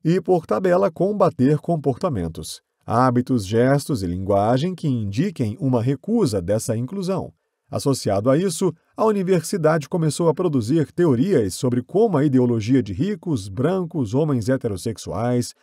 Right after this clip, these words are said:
ocidentais, cristãos, criaram mentiras para colocar as vítimas como sendo menos inteligentes, capazes, honestas, et cetera.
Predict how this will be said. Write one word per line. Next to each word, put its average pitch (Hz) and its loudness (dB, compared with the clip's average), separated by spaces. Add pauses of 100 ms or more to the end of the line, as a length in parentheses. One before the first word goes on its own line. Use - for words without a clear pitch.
(120)
ocidentais, 104 -2
cristãos, 175 -4 (240)
criaram 196 2
mentiras 175 -2
para 107 -2
colocar 110 -2
as 113 -2
vítimas 180 -6
como 185 -6
sendo 180 -2 (280)
menos 190 0
inteligentes, 127 -2
capazes, 107 -4
honestas, 101 -4
et 87 -8
cetera. 80 -4